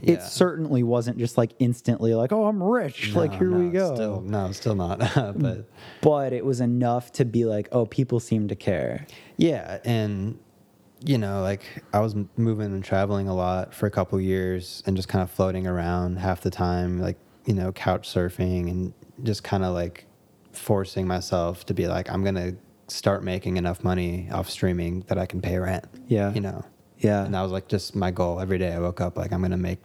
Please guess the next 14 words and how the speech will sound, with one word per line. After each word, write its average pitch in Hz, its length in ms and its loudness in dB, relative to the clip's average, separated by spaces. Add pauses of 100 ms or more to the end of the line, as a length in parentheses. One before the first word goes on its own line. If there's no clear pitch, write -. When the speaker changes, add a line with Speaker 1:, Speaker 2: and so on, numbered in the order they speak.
(160)
Speaker 2:
a - 40 -10
song 92 300 0
today 92 240 -4
that's 92 200 -6
gonna 95 260 -2
get 98 240 -2
me 98 80 -2
enough 101 220 -2
streams 98 340 -2
so - 80 0
I 107 60 0
can 107 100 -2
pay 110 180 0
rent." 101 240 -4